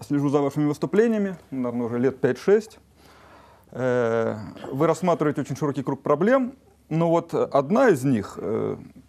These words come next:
почему-то как-то, вот, мне кажется, ускользала от внимания, либо, может, я этого не видел. Вот, э, это такая интересная тема, как всевозможного рода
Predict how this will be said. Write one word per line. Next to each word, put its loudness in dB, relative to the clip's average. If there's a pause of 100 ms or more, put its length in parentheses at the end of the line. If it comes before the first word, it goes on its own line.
(140)
почему-то -4
как-то, -4
вот, -6
мне 0
кажется, -2
ускользала 2
от -8
внимания, 0
либо, 0
может, -4
я 6
этого 2
не 0
видел. 2 (2000)
Вот, -4
э, -8
это 2 (100)
такая 0
интересная -2
тема, -2
как -4 (420)
всевозможного -2
рода 2